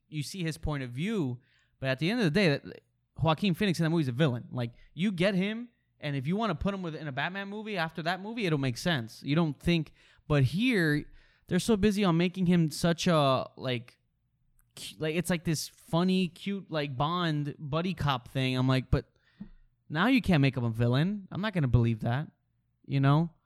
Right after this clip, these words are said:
So that's what I'm worried about, 'cause I, you know, I like a cool villain, especially Venom, man.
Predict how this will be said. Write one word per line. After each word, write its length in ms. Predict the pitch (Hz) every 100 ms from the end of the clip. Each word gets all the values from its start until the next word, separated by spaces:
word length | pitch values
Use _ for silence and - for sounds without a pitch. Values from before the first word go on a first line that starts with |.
| _ _
So 520 | - - 147 143 131 - _ - -
that's 240 | 233 -
what 120 | 190 143
I'm 180 | 147
worried 200 | 143 127
about, 260 | 120 120 117
'cause 100 | 143
I, 120 | 143 196
you 120 | 180 226
know, 200 | 208 190
I 100 | 180
like 200 | 190 196
a 60 | 185
cool 240 | - 175
villain, 320 | 147 147 143 139
especially 360 | - 220 -
Venom, 400 | 117 123 165 123
man. 240 | 120 120